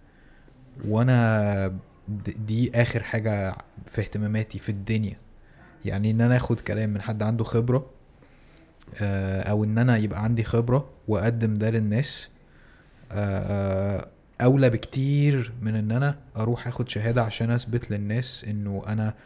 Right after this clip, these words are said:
certified في الحاجة الفلانية، فأنتوا اسمعوني.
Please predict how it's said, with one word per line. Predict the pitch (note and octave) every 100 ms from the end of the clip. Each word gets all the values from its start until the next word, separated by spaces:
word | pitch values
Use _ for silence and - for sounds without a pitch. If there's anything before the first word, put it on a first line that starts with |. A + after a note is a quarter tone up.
| - - - _ - -
certified | A2 - A2 G#2+ G#2+ G#2+
في | -
الحاجة | F#2+ F#2 G#2+ G#2+
الفلانية، | - G2+ G2+ G#2+ C3 B2+
فأنتوا | A2 G#2+ A2
اسمعوني. | - G#2+ G2+ F#2+